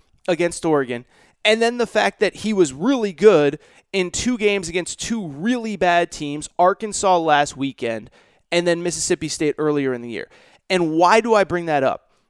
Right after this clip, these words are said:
It's because if you look at Bo Nix, their freshman quarterback at Auburn, in his three biggest games,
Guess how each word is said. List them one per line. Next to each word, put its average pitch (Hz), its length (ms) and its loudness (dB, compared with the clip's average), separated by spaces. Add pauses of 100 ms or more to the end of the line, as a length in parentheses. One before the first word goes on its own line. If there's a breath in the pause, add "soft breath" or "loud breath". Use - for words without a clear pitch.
(100)
It's 165 140 -4
because 180 320 0
if 151 160 -2
you 190 360 -4
look 233 300 2
at 165 200 -2
Bo 190 240 8
Nix, 196 360 -6
their 139 140 -2
freshman 202 520 -2
quarterback 196 520 0
at 202 80 2
Auburn, 147 360 2 (1300)
in 220 200 0
his 233 300 -2
three 208 480 -2
biggest 233 380 -4
games, 143 420 -6